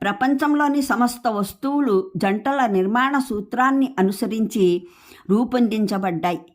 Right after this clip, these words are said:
ఈ ఇస్ప కర్మాగారం అంతా ఈ నియమ-, ఈ నియమం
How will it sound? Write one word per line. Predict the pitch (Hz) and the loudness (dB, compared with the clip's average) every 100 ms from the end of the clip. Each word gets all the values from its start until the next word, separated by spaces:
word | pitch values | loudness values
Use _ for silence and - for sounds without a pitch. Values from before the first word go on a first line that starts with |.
| - | -2
ఈ | 247 | -2
ఇస్ప | 220 202 - | 0 -2 -2
కర్మాగారం | 285 226 208 233 262 269 262 247 | -2 -2 -2 0 0 0 2 0
అంతా | 202 202 - 175 185 - _ _ - | -2 -2 -2 -2 -4 -12 _ _ 0
ఈ | 262 285 | 4 4
నియమ-, | 233 220 262 - _ - | 4 2 0 -2 _ 2
ఈ | 262 269 | 4 4
నియమం | 226 247 269 269 262 | 2 2 2 0 -4